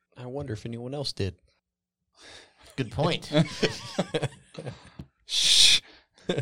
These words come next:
Speaker 2: Alrighty, so you guys are sort of standing at the edge of the meat hall, and you're, like, blasting your thaumaturgy all over this town. <laughs> And, uh, you, I, I mean, he's a Goliath, so he's not gonna be quiet about it. He just, like, run. Unless, are you,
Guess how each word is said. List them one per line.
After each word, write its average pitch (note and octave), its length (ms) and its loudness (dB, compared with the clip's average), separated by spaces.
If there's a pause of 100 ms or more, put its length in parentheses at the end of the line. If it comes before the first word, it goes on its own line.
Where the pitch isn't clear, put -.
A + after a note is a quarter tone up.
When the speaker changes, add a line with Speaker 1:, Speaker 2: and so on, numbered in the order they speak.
(800)
Speaker 2:
Alrighty, B2+ 340 0
so C3 140 -4
you D3 40 2
guys C#3+ 240 4
are C3+ 60 0
sort B2+ 220 -4
of A2 60 -6
standing A#2 380 -2
at G#2+ 120 -4
the A2 100 -4
edge G#2+ 100 -2
of G2+ 60 -6
the G2+ 60 -4
meat G2+ 180 -8
hall, G2 240 -10
and G#2 80 -12
you're, G2 140 -10
like, F#2 280 -12 (200)
blasting G2+ 500 -6
your G2 120 -6
thaumaturgy G#2+ 680 -8
all G2 140 -8
over G2+ 160 -10
this G2+ 140 -8
town. G#2 340 -10
<laughs> - 60 -12 (300)
And, G#2+ 260 -8
uh, F2+ 200 -10 (500)
you, G#2 160 -12 (880)
I, A#2+ 160 -6 (160)
I A#2+ 40 -12
mean, A2+ 380 -6 (160)
he's B2 160 -6
a A2+ 40 -6
Goliath, G#2 400 -6
so - 120 -6
he's G2 80 -6
not G#2 60 -4
gonna F#2+ 100 -6
be F#2 80 -10
quiet F#2+ 300 -10
about F#2 260 -10
it. F#2+ 60 -12
He G#2 80 -10
just, G2 240 -10
like, F#2+ 120 -10
run. G#2 240 -10
Unless, C3 280 0
are A#2 100 -4
you, D#3 260 -4